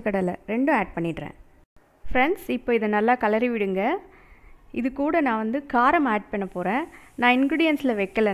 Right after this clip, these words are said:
நானு. உங்களுக்கு தேவையான அளவு காரம் ஆட் பண்ணிக்கோங்க. அது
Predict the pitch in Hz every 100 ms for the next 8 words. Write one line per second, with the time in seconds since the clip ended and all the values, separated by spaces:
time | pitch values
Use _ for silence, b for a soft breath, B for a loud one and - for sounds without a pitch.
0 | 180 170 208 370 - - _ _ - -
1 | - - _ 269 302 285 254 254 262 254
2 | 247 240 240 240 233 247 349 247 208 202
3 | 185 185 175 170 277 381 - b b b
4 | b b b - - _ -